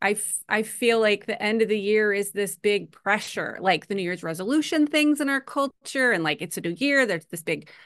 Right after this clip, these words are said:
financial delineation, right? Like taxes, it's, it's this huge marker and it feels like an end and a beginning. And I'm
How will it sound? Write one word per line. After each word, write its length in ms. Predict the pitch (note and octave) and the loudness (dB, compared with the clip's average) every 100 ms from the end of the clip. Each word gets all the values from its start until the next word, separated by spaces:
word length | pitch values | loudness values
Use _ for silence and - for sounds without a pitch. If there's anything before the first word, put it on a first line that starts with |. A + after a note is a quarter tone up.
| _ | _
financial 600 | F3+ F3+ A#3 C#4 - C#4+ | -4 2 4 4 2 0
delineation, 1000 | B3 C4 B3+ B3+ B3 B3 B3 B3 A#3+ A#3+ | 2 0 2 2 4 2 0 -2 0 0
right? 220 | A3 A3 | 0 -2
Like 160 | - C3 - | -2 -6 -8
taxes, 720 | - A3 A3 - A#3 A3 G#3 | -2 0 0 -2 2 2 2
it's, 160 | A3 | -2
it's 160 | B3 A#3 | -6 -6
this 120 | B3 | -10
huge 460 | - - D#4 E4 C#4+ | -8 0 2 2 0
marker 800 | A#3+ G3+ G#3 B3+ - F3 E3+ E3 - - - - - | 0 4 4 2 0 0 0 -2 -8 -20 -20 -12 -2
and 580 | G#3 G3+ G3+ G3+ F#3+ - _ _ - | 2 2 2 -2 -4 -10 _ _ -10
it 140 | A3 | -2
feels 220 | B3+ A#3+ | 2 2
like 140 | A#3+ G#3+ | 2 0
an 100 | - | -2
end 320 | G#3+ A3+ A3+ | 0 2 2
and 100 | G3+ | 0
a 60 | |
beginning. 680 | F#3 F3+ - G#3+ G3+ E3+ D#3+ | -2 -2 2 2 4 2 0
And 200 | - F#3+ | -2 -2
I'm 440 | E3+ F#3 F#3 F#3 | 0 -2 -2 -4